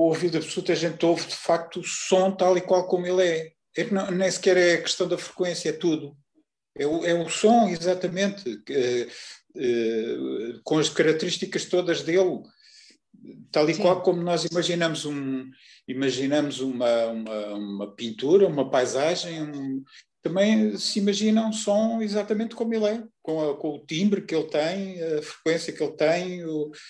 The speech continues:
Speaker 1: a intensidade que ele tem, que é uma coisa que nós ouvimos na, na,
Speaker 2: Quer dizer, mas para tu, para
Speaker 1: nos
Speaker 2: tu
Speaker 1: sonhos,
Speaker 2: conseguires
Speaker 1: não é?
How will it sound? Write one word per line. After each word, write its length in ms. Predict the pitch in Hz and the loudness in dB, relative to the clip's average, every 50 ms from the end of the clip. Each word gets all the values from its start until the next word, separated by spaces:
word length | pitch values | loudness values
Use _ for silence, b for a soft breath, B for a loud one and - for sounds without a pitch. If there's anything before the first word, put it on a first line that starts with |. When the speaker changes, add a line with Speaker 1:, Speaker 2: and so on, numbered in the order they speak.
| B B B B B - - | B B B B B -6 0
Speaker 1:
a 60 | 139 | 2
intensidade 680 | 139 135 139 139 156 151 151 - 151 143 147 147 147 147 | 2 2 2 2 0 0 0 0 0 4 4 4 4 4
que 100 | - - | 2 0
ele 100 | 156 - | 0 0
tem, 440 | - - 143 151 160 170 175 175 - _ _ _ b b b b b b - 185 - 170 160 - | 2 2 2 2 0 -2 -6 -10 -16 _ _ _ b b b b b b -8 -6 -6 -6 -2 2
que 80 | 196 | 4
é 40 | 196 | 4
uma 160 | 196 175 170 | 6 4 4
coisa 260 | - 156 143 117 127 | 4 4 4 6 4
que 100 | 123 - 160 | 2 0 2
nós 200 | 160 160 160 160 | 2 4 4 4
ouvimos 540 | 156 143 135 147 165 170 180 185 180 160 175 | 4 2 2 0 0 0 0 -2 -4 -4 -2
na, 260 | 180 185 190 196 190 | 2 4 6 6 6
na, 140 | 190 185 190 | 4 6 6
Speaker 2:
Quer 160 | 190 190 196 | 6 6 4
dizer, 160 | 185 180 175 | 2 0 -2
mas 140 | 170 175 170 | -4 -6 -6
para 140 | - - 190 | -8 -8 -10
tu, 120 | - - | -10 -10
para 160 | 202 - 190 180 | -10 -6 -6 -4
Speaker 1:
nos 80 | 180 - | -2 0
Speaker 2:
tu 60 | - | 2
Speaker 1:
sonhos, 480 | - 202 233 214 202 196 196 196 175 | 4 6 6 6 6 4 2 0 0
Speaker 2:
conseguires 60 | - 175 | -2 -2
Speaker 1:
não 120 | 202 | -2
é? 40 | 208 | 0